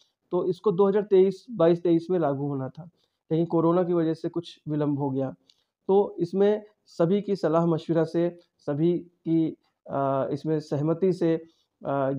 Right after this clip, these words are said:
सभी गांव वालों से, ग्राम पंचायतों से, अ, सभी स्तरों पर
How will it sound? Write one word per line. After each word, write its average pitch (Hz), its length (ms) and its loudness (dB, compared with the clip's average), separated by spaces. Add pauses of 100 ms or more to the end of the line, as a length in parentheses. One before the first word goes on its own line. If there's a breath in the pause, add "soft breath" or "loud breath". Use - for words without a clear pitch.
(120)
सभी 156 420 0
गांव 151 300 4
वालों 160 280 4
से, 160 260 -2
ग्राम 143 300 2
पंचायतों 151 600 -2
से, 160 260 -6 (400)
अ, 143 40 -14 (140)
सभी 156 500 -2
स्तरों 156 280 0
पर 151 280 -4